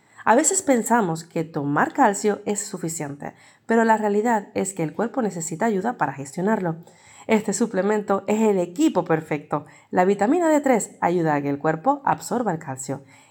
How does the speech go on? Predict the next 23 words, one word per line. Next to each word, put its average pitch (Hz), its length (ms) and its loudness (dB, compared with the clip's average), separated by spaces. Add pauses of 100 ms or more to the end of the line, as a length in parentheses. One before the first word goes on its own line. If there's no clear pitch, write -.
y 190 140 0
la 156 160 4
K 254 180 6
dos 254 300 0 (100)
actúa 240 480 0
como 311 240 -2
guía 254 400 -4
que 208 120 -2
lo 165 100 -2
lleva 151 280 0
directo 180 400 -2
a - 20 0
los 196 200 -4
huesos 156 340 -8
y 165 80 -6
dientes, 170 500 -4 (360)
evitando 226 580 2
que 220 120 -4
se 208 100 -6
acumule 170 600 -2
en 143 220 -4
las 143 160 -6
arterias. 220 540 -2